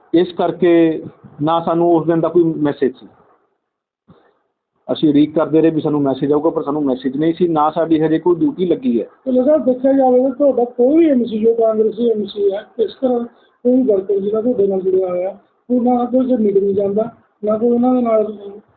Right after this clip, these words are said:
Speaker 2: ਉਹ ਹੁੰਦਾ।
Speaker 1: ਅਹ, ਨਹੀਂ, ਇਹਦੇ ਦੇਖੋ ਗੱਲ ਇਹ ਆ ਜਾਂਦੀ ਹੈ ਜੀ, ਕਾਂਗਰਸ ਪਾਰਟੀ ਦੇ ਸਿਪਾਹੀ ਤਾਂ ਆਪਾਂ ਸਾਰੇ ਹੀ ਹਾਂ, ਸਾਡੇ ਜਿਹੜੇ ਬੰਦੇ ਨੇ ਉਹ ਵੀ ਸਾਡੇ ਸਿਪਾਹੀ ਨੇ, ਪਰ ਉਹ ਸਾਡੇ ਪਰਿਵਾਰਕ ਮੈਂਬਰ ਵੀ ਨੇ, ਜਿਹੜੇ ਸਾਡੇ ਐਮ ਸੀ ਨੇ ਉਹ ਸਾਡੇ ਪਰਿਵਾਰ ਦੇ ਮੈਂਬਰ ਨੇ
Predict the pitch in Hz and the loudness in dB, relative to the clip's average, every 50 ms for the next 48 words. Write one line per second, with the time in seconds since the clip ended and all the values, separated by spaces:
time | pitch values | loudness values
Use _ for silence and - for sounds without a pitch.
0 | _ _ - 226 220 202 220 214 208 208 233 247 233 208 220 214 214 214 - _ | _ _ -10 -8 -4 -4 -2 -2 -2 0 0 0 0 0 0 0 -2 -4 -6 _
1 | _ _ - - _ _ _ 190 185 208 214 214 214 220 214 240 214 190 202 196 | _ _ -20 -20 _ _ _ -4 0 2 2 4 4 2 2 2 2 2 0 0
2 | - 233 226 202 180 180 180 190 202 208 190 180 180 175 185 185 175 185 208 208 | 2 0 -2 0 0 0 0 2 2 2 2 2 2 2 2 2 2 2 0 0
3 | 196 175 - _ _ _ _ _ _ _ _ _ _ _ _ _ - 165 165 175 | 0 -2 -6 _ _ _ _ _ _ _ _ _ _ _ _ _ -2 0 0 2
4 | 175 190 202 190 - - 180 180 175 185 185 180 185 180 180 185 170 - 160 147 | 0 0 0 0 0 0 0 0 2 2 2 2 2 2 0 -2 -2 -2 -2 0
5 | 160 170 165 170 165 160 160 170 165 165 143 127 131 139 131 110 101 95 - - | 2 2 2 2 0 0 0 -4 -4 -2 0 0 2 2 0 -2 -4 -6 -4 -4
6 | 143 143 147 143 139 147 156 151 143 135 127 139 131 135 139 143 143 160 175 185 | -2 0 0 0 2 2 0 0 0 0 0 2 2 0 0 -2 -2 -2 -2 -2
7 | 185 - 139 139 131 127 - - 117 113 113 117 117 - _ _ _ _ _ _ | -2 -4 -2 -4 -4 -4 -4 -6 -6 -4 -4 -8 -8 -10 _ _ _ _ _ _
8 | _ _ - - 190 202 214 226 226 220 190 - - _ _ _ _ _ _ _ | _ _ -4 -2 0 2 2 2 2 0 0 -4 -8 _ _ _ _ _ _ _
9 | _ _ - - 170 170 202 208 208 202 175 156 147 147 147 - 196 202 196 190 | _ _ -4 -4 -2 0 0 -2 -2 -2 0 0 2 2 2 2 0 0 0 0
10 | 185 175 170 160 165 143 127 117 107 95 - - - _ _ _ _ _ _ _ | 0 0 0 0 0 0 0 0 -2 -4 -8 -14 -20 _ _ _ _ _ _ _
11 | _ _ _ _ _ _ _ _ - 131 143 156 190 185 170 151 147 156 165 156 | _ _ _ _ _ _ _ _ -4 -2 0 2 2 2 0 -2 0 2 2 2
12 | 143 143 131 131 - 180 160 127 110 95 - - _ _ _ _ _ _ _ _ | 2 0 -2 0 0 0 2 2 -2 -4 -8 -12 _ _ _ _ _ _ _ _
13 | _ _ _ _ - 190 190 190 180 165 175 196 196 175 160 147 143 139 139 147 | _ _ _ _ -2 -2 -2 0 0 0 0 0 0 0 0 2 2 2 2 2
14 | 151 147 143 143 156 165 190 185 156 143 135 127 139 117 113 107 | 0 0 0 0 0 2 2 0 0 0 0 -2 -2 -2 -4 -6